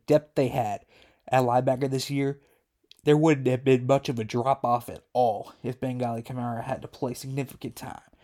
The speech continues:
And, and walking off over that slot, he can do that. He showcased the ability to do that. That's something Bengali Kamara can do.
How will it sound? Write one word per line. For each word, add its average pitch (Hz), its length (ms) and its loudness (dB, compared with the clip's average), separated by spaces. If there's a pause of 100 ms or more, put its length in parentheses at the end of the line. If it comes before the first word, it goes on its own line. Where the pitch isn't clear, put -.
(460)
And, 135 220 -2
and 135 200 -4
walking 156 440 4
off 143 340 0
over 135 360 0
that 120 200 -8
slot, - 380 2
he 160 100 -6
can 180 160 -6
do 202 160 2
that. - 160 -6
He - 80 -12
showcased 160 600 -2
the 135 120 0
ability 131 380 0
to - 20 -16
do 95 160 -10
that. - 240 -14 (400)
That's 131 160 -6
something 147 300 -6
Bengali 135 400 0
Kamara 135 360 -2
can 135 160 -6
do. 143 280 0